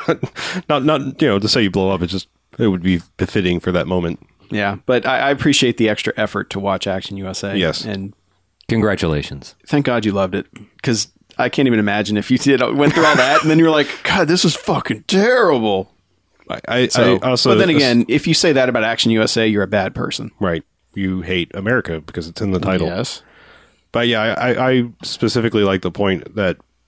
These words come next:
Speaker 1: it had to be re-, rewound while playing. So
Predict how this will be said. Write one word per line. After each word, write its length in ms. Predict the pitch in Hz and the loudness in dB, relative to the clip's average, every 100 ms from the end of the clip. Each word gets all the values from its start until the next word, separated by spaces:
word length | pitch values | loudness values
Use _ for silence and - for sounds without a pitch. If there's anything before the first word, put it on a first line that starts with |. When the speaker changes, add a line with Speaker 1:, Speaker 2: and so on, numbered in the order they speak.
| 110 | -4
Speaker 1:
it 120 | 95 | -2
had 180 | 104 92 | -2 0
to 60 | |
be 100 | 92 | 0
re-, 340 | 90 82 76 95 | 0 -4 -4 -2
rewound 380 | 90 90 90 82 | 0 0 -2 0
while 240 | 87 82 | 0 0
playing. 480 | - 87 87 80 80 - _ _ _ _ _ _ | -2 -2 -2 -4 -8 -16 _ _ _ _ _ _
So 500 | - 95 87 82 | -2 0 0 -2